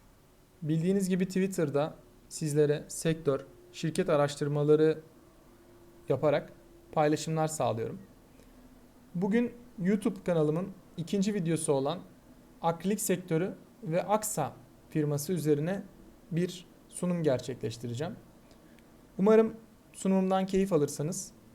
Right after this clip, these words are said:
Ben sunumu hazırlarken geniş detayları sizlere vermek için büyük bir çaba sarf ettim. Eğer eksik kaldığım noktalar olmuşsa yorumlar kısmına ekleyebilirsiniz. Diğer arkadaşlarımız da bu şekilde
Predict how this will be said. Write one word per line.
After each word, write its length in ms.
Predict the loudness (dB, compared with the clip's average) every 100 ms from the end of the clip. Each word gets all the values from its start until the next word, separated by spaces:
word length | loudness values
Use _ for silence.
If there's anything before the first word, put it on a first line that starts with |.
| -20 -20 -20 -10
Ben 420 | 0 2 2 0 -10
sunumu 320 | -6 -2 2
hazırlarken 680 | 2 2 2 2 2 -2 -4 -6 -20 -20 -20 -20 -20 -20 -6
geniş 280 | -2 -2 0
detayları 680 | 0 4 4 6 4 2 -2 -14 -18
sizlere 420 | -10 -2 2 4
vermek 340 | 4 2 0 -4
için 220 | -4 -2
büyük 160 | -4 -4
bir 40 |
çaba 240 | 0 2
sarf 280 | 2 0 -2
ettim. 300 | -6 -8 -12 -12 -20 -20 -20 -20 -20 -20 -20 -20 -20 -2
Eğer 340 | 4 4 4
eksik 320 | 0 -2 -2 4
kaldığım 340 | 4 4 0
noktalar 360 | 0 0 2 2
olmuşsa 640 | 2 0 -4 -2 -2 -2 -2
yorumlar 460 | 0 2 0 0
kısmına 280 | -2 -2 0
ekleyebilirsiniz. 880 | 0 -2 -2 0 -2 -2 -4 -6 -12 -20 -20 -18 0
Diğer 160 | 2 4
arkadaşlarımız 640 | 4 2 0 -2 -4 -2
da 120 | -2
bu 40 | -2
şekilde 500 | -4 -4 -2 -2